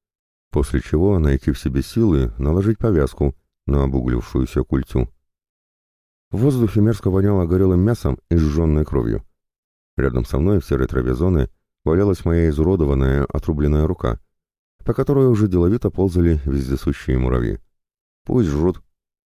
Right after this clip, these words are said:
Хоть кому-то от меня в зоне польза будет. Неожиданно пришедшая в голову мысль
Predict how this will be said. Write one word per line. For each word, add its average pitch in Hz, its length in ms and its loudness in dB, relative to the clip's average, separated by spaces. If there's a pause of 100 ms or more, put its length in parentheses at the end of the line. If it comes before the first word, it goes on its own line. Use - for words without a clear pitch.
(140)
Хоть 139 200 0
кому-то 139 380 0
от 80 80 -2
меня 85 220 2
в 65 80 -2
зоне 71 280 0
польза 62 360 -2
будет. 57 280 -6 (1160)
Неожиданно 71 480 2
пришедшая 65 500 -2
в 64 60 -4
голову 64 320 0
мысль 65 400 0